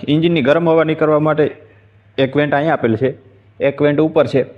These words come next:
અને એવી જ રીતના બીજી બાજુ એક વેન્ટ આપેલા છે. એવી રીતના ટોટલ અલગ અલગ સાત જગ્યાથી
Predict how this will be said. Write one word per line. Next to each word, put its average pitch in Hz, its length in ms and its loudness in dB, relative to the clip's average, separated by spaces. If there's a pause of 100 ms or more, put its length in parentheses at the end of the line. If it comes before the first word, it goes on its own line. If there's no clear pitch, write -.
(160)
અને 123 180 -2
એવી 151 160 2
જ 131 80 2
રીતના 143 280 -2
બીજી 147 260 2
બાજુ 123 240 2
એક 113 120 -4
વેન્ટ 113 200 0
આપેલા 113 300 0
છે. 160 80 0 (1500)
એવી 151 200 0
રીતના 170 320 0
ટોટલ 165 340 2
અલગ 156 240 0
અલગ 160 320 -2
સાત 156 260 2 (100)
જગ્યાથી 139 600 2